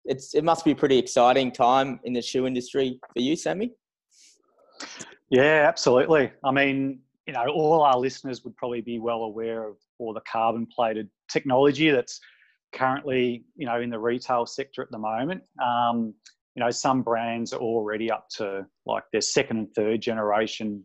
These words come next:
Speaker 2: models in that, that category. Others are, you know, just recently releasing their first carbon plated model.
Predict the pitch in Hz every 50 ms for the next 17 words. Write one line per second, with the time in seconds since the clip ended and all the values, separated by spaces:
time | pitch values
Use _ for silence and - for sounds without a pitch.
0 | _ _ 113 101 110 107 113 107 104 - - 104 98 110 107 - - _ _ -
1 | - - - - - - - _ _ _ - 127 - - - - 127 123 135 117
2 | 131 135 135 131 131 147 131 131 131 127 131 131 123 110 123 120 120 117 117 117
3 | 113 _ _ _ - 135 117 113 117 123 - _ - 131 120 - - 113 120 123
4 | 123 - 131 131 127 123 120 117 113 113 110 113 113 117 110 117 120 117 - -
5 | 123 113 107 113 110 107 - _ - 113 113 120 - - - _ _ _ - -
6 | 123 113 110 117 117 - _ 120 117 113 107 104 110 110 110 123 147 165 160